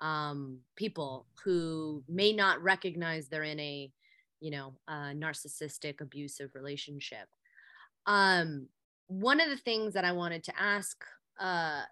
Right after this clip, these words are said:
is, are you able now to spot a narcissist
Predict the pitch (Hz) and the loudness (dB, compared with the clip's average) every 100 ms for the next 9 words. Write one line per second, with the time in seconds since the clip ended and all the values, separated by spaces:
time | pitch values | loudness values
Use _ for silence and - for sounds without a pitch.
0 | - 208 170 - 220 208 240 226 233 220 | 0 2 2 0 4 6 6 8 8 6
1 | 226 202 208 208 202 175 - 208 208 196 | 4 6 6 4 -4 -6 4 6 6 4
2 | 180 202 196 - 202 - | -2 -2 -4 -4 -4 -6